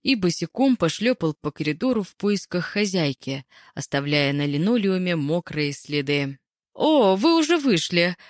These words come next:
Растрепанная Ирка с красными пятнами на щеках стремительно выдвинулась из гостиной навстречу Монте.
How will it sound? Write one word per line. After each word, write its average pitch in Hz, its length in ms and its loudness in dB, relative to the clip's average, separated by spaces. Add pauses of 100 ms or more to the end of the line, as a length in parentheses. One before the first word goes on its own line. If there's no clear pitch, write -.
(300)
Растрепанная 156 960 -2
Ирка - 420 -4
с - 100 -10
красными 170 600 -2
пятнами 143 500 -2
на 143 120 -4
щеках 208 500 -4
стремительно 196 840 -2
выдвинулась 156 840 -4
из 143 200 -8
гостиной 170 680 -2 (240)
навстречу 160 580 -2
Монте. 151 600 -2